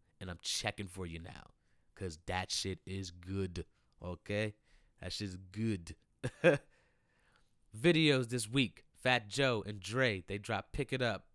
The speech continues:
And it's a, it's a pretty self-explanatory video, you know. They're in a, they're in a, they're in a strip club. Um, Tiffany Haddish is in the video for some reason. Um, they do, like, this, uh, just, like,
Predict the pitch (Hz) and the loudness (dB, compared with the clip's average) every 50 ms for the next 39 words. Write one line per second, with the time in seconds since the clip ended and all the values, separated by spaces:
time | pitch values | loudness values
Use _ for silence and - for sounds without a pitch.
0 | _ _ _ _ _ _ _ - _ _ _ _ _ _ _ _ - 101 98 101 | _ _ _ _ _ _ _ -20 _ _ _ _ _ _ _ _ -8 -6 -4 -4
1 | 104 98 - - 113 104 104 98 92 - - - _ 143 131 120 110 - - - | -4 -4 -4 -2 -2 -2 -2 -2 -4 -8 -12 -8 _ -4 -2 -2 0 0 0 2
2 | 127 120 110 110 - - - 127 120 113 107 - 123 117 110 104 107 123 113 113 | 0 0 -2 -6 -10 -6 -2 -2 -2 -2 -2 -2 -2 -2 -2 0 -2 -2 0 0
3 | 113 107 98 90 82 87 101 101 95 92 92 98 104 113 - _ _ _ _ _ | 0 0 -2 -2 -4 -6 -6 -6 -6 -4 -6 -6 -8 -8 -14 _ _ _ _ _
4 | _ - - 92 98 104 101 101 98 95 95 95 92 98 101 104 107 110 107 107 | _ -8 -4 -2 -2 0 0 0 0 0 -2 -2 -2 -2 0 0 0 0 0 0
5 | 107 104 98 95 107 110 110 110 110 110 - - - 123 - - - 127 113 101 | 0 -2 -2 -2 0 0 0 0 -2 -4 -4 -2 -2 -2 -2 -2 0 0 0 0
6 | 95 82 - _ _ _ _ _ _ _ _ _ _ _ _ _ _ _ _ _ | 0 -2 -6 _ _ _ _ _ _ _ _ _ _ _ _ _ _ _ _ _
7 | - 104 101 98 95 95 92 - - - 127 - 110 110 110 113 113 110 117 110 | -6 -2 -2 -2 -2 -4 -6 -6 -4 -4 -2 -4 -4 -6 -2 0 2 2 2 0
8 | 110 104 - 110 104 110 104 110 107 101 117 113 113 110 107 104 101 - 107 - | 0 -2 -4 -6 -6 -6 -6 -6 -4 -4 -4 -2 -2 -2 -2 -2 -4 -4 -6 -4
9 | - 110 107 104 110 113 113 107 98 98 98 95 90 92 - _ _ _ _ _ | -4 -4 -4 -4 -4 -4 -2 -2 -4 -4 -6 -8 -10 -12 -18 _ _ _ _ _
10 | _ _ _ _ - - 104 98 98 95 104 104 101 107 107 107 101 95 95 - | _ _ _ _ -12 -10 -8 -8 -6 -4 -6 -4 -4 -4 -4 -2 -2 -4 -4 -6
11 | 101 98 - - 101 95 92 90 87 87 - - - - _ _ _ _ _ _ | -6 -6 -4 -4 -2 -2 -2 -2 -4 -6 -10 -18 -20 -20 _ _ _ _ _ _
12 | _ _ _ _ _ _ 90 92 - 98 95 90 | _ _ _ _ _ _ -12 -10 -6 -6 -6 -8